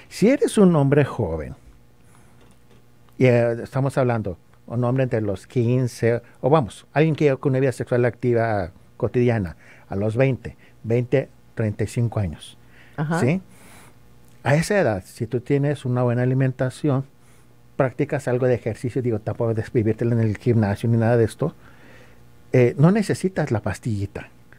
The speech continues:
Speaker 1: no necesitas un medicamento que te potencie la sexualidad, ¿sí? Eh, a menos que r-, verdaderamente exista un problema de índole biológico. Si no lo hay,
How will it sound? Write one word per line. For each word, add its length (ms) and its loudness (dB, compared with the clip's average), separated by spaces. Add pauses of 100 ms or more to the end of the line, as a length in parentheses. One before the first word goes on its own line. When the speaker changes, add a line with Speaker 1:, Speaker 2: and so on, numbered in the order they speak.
(160)
Speaker 1:
no 120 2
necesitas 520 0
un 80 2
medicamento 680 2 (320)
que 120 0
te 100 0
potencie 480 -6
la 100 -2
sexualidad, 580 2 (300)
¿sí? 360 -4 (1000)
Eh, 440 6
a 100 2
menos 300 2
que 160 0
r-, 300 -8
verdaderamente 760 0
exista 720 -4 (240)
un 220 -2
problema 800 0 (120)
de 120 -2
índole 320 0
biológico. 480 0 (220)
Si 160 -2
no 180 4
lo 120 2
hay, 140 0